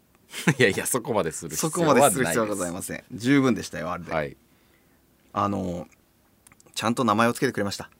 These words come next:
Speaker 1: え？
Speaker 2: はい。
Speaker 1: どんな内容でしたっけ？漏らしちゃったみたいなやつですよね、確か。
Speaker 2: そうです。これね、ブレインウィナーという名前になりました。
Speaker 1: ブレインウィナー？
Speaker 2: ブレインウィナー。トイレに行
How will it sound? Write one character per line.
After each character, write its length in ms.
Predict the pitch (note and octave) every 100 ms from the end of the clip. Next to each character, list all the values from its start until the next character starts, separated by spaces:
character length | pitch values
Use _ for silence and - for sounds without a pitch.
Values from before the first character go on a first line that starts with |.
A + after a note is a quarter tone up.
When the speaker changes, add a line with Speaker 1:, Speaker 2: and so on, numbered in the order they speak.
| -
Speaker 1:
え？ 340 | B2+ C3 A#2 _ _ _ _ _ _
Speaker 2:
は 280 | _ - A#2+
い。 100 | F#2+ - _ _ -
Speaker 1:
ど 140 | C#3+
ん 80 | F#3+
な 100 | G3+
内 160 | F#3+ F3
容 140 | F3
で 60 | D#3+
し 80 |
た 60 | -
っ 60 | -
け？ 160 | - - _ _ _
漏 140 | - C3
ら 100 | G#3
し 120 | -
ち 40 |
ゃ 60 | -
っ 40 | -
た 80 | -
み 80 | C#2
た 80 |
い 40 | C#2+
な 60 |
や 60 | D2
つ 60 | -
で 80 |
す 80 | C2+
よ 80 | C#2
ね、 100 | -
確 180 | D2+ -
か。 80 | -
Speaker 2:
そ 280 | - D#3
う 40 | B2
で 60 |
す。 260 | F2 - - _
こ 100 | -
れ 80 | B2+
ね、 140 | A#2
ブ 240 | F#2 A#2+ C3+
レ 180 | F#3+ G3+
イ 240 | G#3 G#3
ン 60 | E3
ウ 20 |
ィ 140 | F3
ナ 220 | G3+ G2+
ー 40 | G2
と 140 | -
い 20 |
う 20 | F#2
名 120 | F#2
前 200 | G2 G2
に 140 | G2 - _ -
な 140 | A2
り 80 | C#3
ま 80 | E3
し 80 | -
た。 140 | - _ _ _ _ _ _ _ _
Speaker 1:
ブ 160 | - B2
レ 160 | G3
イ 160 | G3 F3+
ン 120 | D#3+
ウ 20 |
ィ 160 | D3 E3
ナ 240 | B2+ D#2
ー？ 20 | B2+
Speaker 2:
ブ 100 | C#3
レ 160 | E3+
イ 180 | E3 D3
ン 80 | A#2
ウ 20 |
ィ 140 | C3
ナ 80 | C#3
ー。 160 | F2+ - _ _ -
ト 180 | F3+
イ 60 | E3+
レ 140 | D3
に 200 | A#2 G2+
行 80 | G2